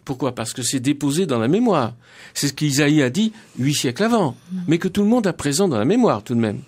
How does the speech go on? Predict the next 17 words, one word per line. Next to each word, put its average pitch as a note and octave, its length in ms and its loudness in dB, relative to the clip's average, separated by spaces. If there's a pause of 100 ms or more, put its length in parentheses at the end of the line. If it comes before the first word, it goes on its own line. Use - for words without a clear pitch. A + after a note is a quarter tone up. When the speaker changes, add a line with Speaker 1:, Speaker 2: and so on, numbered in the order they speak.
(600)
Speaker 1:
Ah D3+ 140 0
oui, D3+ 320 -2 (640)
mais B2+ 440 0 (260)
de B2+ 220 -4
cette D#3+ 340 -4
mémoire, A#2 680 -2 (1500)
il B2+ 100 -4
faut C#3+ 220 -4
qu'un D3 280 0
acte E3+ 200 0
d'intelligence C3+ 1080 -4 (840)
fasse C3+ 240 0
jaillir E3 520 2
quelque B2+ 280 -2
chose A#2+ 380 -2
de D3 100 0
neuf. C#3+ 460 -2